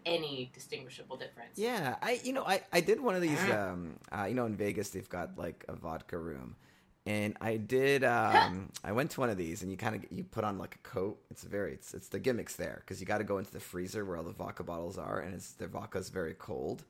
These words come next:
Speaker 1: Oh.
Speaker 2: Um,
Speaker 1: Uh-huh.
Speaker 2: so you got this, like,
Speaker 1: Oh
Speaker 2: you
Speaker 1: my
Speaker 2: look
Speaker 1: God.
Speaker 2: like a, like, you know,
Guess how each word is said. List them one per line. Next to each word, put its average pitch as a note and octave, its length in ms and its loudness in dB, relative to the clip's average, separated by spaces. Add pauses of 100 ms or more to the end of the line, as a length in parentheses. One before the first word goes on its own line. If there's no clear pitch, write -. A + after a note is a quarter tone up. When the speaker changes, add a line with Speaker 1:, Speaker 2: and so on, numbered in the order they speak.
Speaker 1:
Oh. D#2 260 -4 (400)
Speaker 2:
Um, F#2+ 600 0 (160)
Speaker 1:
Uh-huh. C3+ 120 -4
Speaker 2:
so A#2+ 140 2
you A2 140 4
got A2+ 160 4
this, G#2 180 -2
like, G2+ 220 2
Speaker 1:
Oh - 20 -4
Speaker 2:
you F2+ 80 -2
Speaker 1:
my G#2+ 80 0
Speaker 2:
look A#2+ 140 4
Speaker 1:
God. A2+ 60 0
Speaker 2:
like G2 180 0
a, - 320 -2
like, - 180 -4 (220)
you - 80 -6
know, - 220 -8